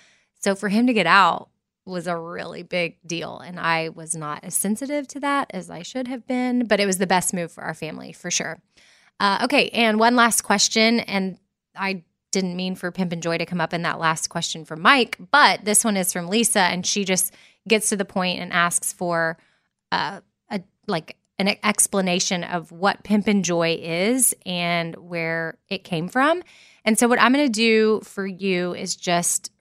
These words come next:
read what is on the Shop Forward's website, 'cause I feel like sometimes it's just a really concise explanation, and it's so personal to me that sometimes I go off on a, like, a thing, and it doesn't, it just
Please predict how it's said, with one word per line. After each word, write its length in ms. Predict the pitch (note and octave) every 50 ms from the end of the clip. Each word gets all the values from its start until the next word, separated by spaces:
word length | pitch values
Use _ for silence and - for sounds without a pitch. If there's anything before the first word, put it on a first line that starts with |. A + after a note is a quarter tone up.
| _ _
read 760 | F#3+ F3 E3 E3+ F3+ F3+ F3 F#3 G3+ G#3+ G#3+ B3 B3 B3+ A#3+ - _ _ _ _ _ _ _ _ _ _ -
what 180 | - F#3+ F#3+ F#3+
is 180 | F#3+ F#3 F3+
on 540 | - - F3+ F3 F3+ F3+ F3+ F3+ F3+ F3+ F3+ - -
the 80 | F#3+
Shop 280 | F3 - - F#3+ - -
Forward's 360 | - G3+ F3+ F3+ F3 E3+ -
website, 460 | E3 D#3+ D#3+ - - A3+ A3 A3+ -
'cause 120 | - - -
I 60 | F3
feel 160 | - - G3+
like 160 | G3 F#3 -
sometimes 500 | - - F#3 F#3 F3+ F#3+ G#3 G#3 G#3 -
it's 160 | - G3 -
just 160 | - A3 - -
a 60 | F#3+
really 260 | E3+ F#3+ G3 G3 F#3+
concise 800 | F#3+ - F#3 E3 - - - E3+ E3 E3+ F3 F3 - - - - _ _ _ _ _ _ _ _ _ _ _ _ _ _ _ _ _ -
explanation, 880 | G3+ - - - G#3 F#3+ F3+ E3 F3 - - A#3 A3+ A#3 B3 B3+ - _ -
and 100 | G3 F#3
it's 120 | G3 F#3+ -
so 160 | - A3 G#3
personal 520 | G#3 - G#3 G3+ G3+ - A#3+ A3+ A3+ A#3
to 100 | A3 A#3
me 160 | A#3 A#3 A#3
that 160 | A3+ G#3 - -
sometimes 300 | - F#3 F3+ F#3+ F#3+ F3+
I 80 | F3+
go 200 | E3+ F3 E3 D#3+
off 320 | D#3+ D#3+ D#3+ E3+ E3+ - F3
on 100 | F3 E3+
a, 220 | D#3+ D#3+ D#3 - _ _ -
like, 160 | F3 E3 -
a 60 | F3+ - _
thing, 340 | - F3 E3+ E3 E3+ F3 E3
and 100 | D3 D#3
it 120 | D#3+ - _ _ _ _ -
doesn't, 400 | E3 D#3 D3+ D#3+ D#3 D3+ - _ _ _ _ _ _ _ _
it 140 | - F3+ D#3+
just 280 | - E3+ - - -